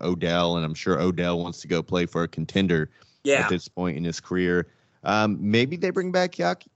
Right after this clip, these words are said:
Speaker 1: Rock Ya-Sin, but my understanding was,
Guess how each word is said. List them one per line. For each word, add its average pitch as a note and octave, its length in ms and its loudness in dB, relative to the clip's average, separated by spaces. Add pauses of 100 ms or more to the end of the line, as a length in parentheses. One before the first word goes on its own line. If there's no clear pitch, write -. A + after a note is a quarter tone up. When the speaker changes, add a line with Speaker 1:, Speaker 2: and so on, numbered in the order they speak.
(320)
Speaker 1:
Rock C#3 320 4
Ya-Sin, E3+ 460 -6
but A2+ 400 2
my A#2+ 240 0
understanding G#2 800 -2
was, F2+ 340 -6